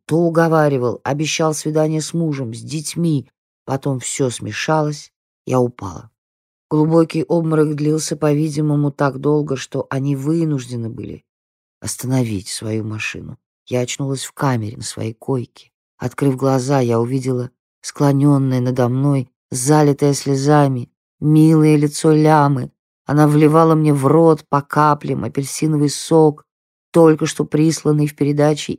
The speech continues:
Ире. Скоро послышались тревожные вопросы в стенку. Гарри и Абдулин беспокоились. «Пришла в себя! Отлично! Поцелуйте за нас». Принесли ужин.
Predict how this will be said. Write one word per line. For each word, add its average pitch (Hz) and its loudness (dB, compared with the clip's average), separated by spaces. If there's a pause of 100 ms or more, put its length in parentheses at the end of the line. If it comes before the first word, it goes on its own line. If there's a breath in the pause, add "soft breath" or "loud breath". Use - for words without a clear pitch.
Ире. 147 -2 (760)
Скоро 156 2
послышались 139 -4
тревожные 135 -2
вопросы 139 -2
в - -12
стенку. 131 -4 (260)
Гарри 139 4
и 135 4
Абдулин 127 0
беспокоились. 131 -4 (420)
«Пришла 127 0
в 123 -10
себя! 139 -2 (220)
Отлично! 135 -2 (220)
Поцелуйте 135 2
за 131 0
нас». 135 -2 (140)
Принесли 123 -8
ужин. 135 -4